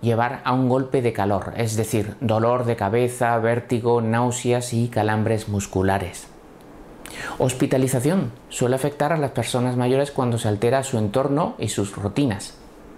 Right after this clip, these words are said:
Disminución del oxígeno en la sangre, hipoxia por la altitud.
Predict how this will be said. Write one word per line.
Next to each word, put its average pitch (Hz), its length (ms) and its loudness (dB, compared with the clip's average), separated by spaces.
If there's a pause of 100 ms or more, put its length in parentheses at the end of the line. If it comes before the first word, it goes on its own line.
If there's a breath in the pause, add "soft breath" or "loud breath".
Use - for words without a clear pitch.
(680 loud breath)
Disminución 104 640 2
del 139 100 4
oxígeno 160 540 0
en 143 80 2
la 117 80 2
sangre, 110 500 0
hipoxia 160 640 -2 (280)
por 117 240 0
la 107 180 2
altitud. 95 500 0